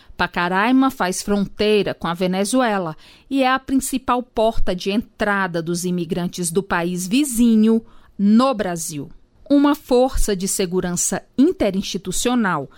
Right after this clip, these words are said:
para combater a criminalidade e promover maior segurança, tanto à população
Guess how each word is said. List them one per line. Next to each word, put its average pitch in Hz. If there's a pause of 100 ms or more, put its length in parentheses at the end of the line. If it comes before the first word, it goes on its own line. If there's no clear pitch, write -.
(260)
para 180
combater 190
a 285
criminalidade 240
e 196
promover 196
maior 190
segurança, 233 (180)
tanto 254
à 262
população 247